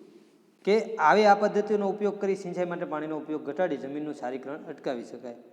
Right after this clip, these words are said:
આગળ જમીનનું ધો-, જમીન ધોવાણનું મુખ્ય કારણ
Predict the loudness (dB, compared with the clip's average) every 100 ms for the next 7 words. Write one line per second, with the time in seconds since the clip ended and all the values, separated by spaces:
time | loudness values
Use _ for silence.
0 | -20 _ _ _ _ -4 -2 -4 -8 -16
1 | -20 -20 -20 -20 -18 -10 -4 -2 0 -2
2 | -4 -6 -10 -10 -14 -16 -6 0 0 0
3 | -4 -2 0 0 -2 -4 -6 -8 -8 -4
4 | -4 -4